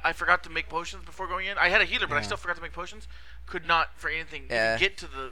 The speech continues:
Speaker 1: boss.
Speaker 3: A lot of people complain because they had the same issue that Frank did.
Speaker 1: Yeah.
Speaker 3: And a lot of people complained about that. That's why they're no longer having the, the players abandon you.
Speaker 1: But even
Speaker 2: That's
Speaker 1: then,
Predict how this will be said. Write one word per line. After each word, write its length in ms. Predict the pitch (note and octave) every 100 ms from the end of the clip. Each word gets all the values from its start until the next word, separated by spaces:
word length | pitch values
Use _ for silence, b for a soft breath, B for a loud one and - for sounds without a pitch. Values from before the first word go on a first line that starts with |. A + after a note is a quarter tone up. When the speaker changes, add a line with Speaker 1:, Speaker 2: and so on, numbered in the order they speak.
| -
Speaker 1:
boss. 180 | C3+ E2+
Speaker 3:
A 60 | C3
lot 180 | F#3 A3
of 80 |
people 180 | A#3+ F#3+
complain 340 | F3 - F#3 F3
because 160 | D3
they 120 | D3
had 100 | D3+ C#3
the 60 |
same 240 | - C#3 C3+
issue 220 | C3 C3+
that 140 | A2+
Frank 320 | - D#3 F3 -
did. 220 | A2 E2+ - - - D3
Speaker 1:
Yeah. 380 | D3 C#3 C3 C3
Speaker 3:
And 80 | B2+
a 20 |
lot 120 | C#3+
of 60 | D#3
people 140 | -
complained 380 | - C3 D#3 F#3
about 200 | C#3+ A#2+
that. 120 | B2
That's 220 | C3 C3+ D3
why 120 | B2+
they're 120 | B2
no 160 | A#2+ B2+
longer 280 | B2 A#2+ A2
having 340 | A#2 G#2+ G#2
the, 80 | G#2+ - -
the 120 | G2+
players 520 | - B2 G#2 G2+ - -
abandon 400 | - G#2 F#2+ E2
you. 180 | C#2+ - - b b b b b b b b
Speaker 1:
But 140 | A3+ C4+
even 240 | D4+ C#4+
Speaker 2:
That's 100 | F#3+
Speaker 1:
then, 180 | F3+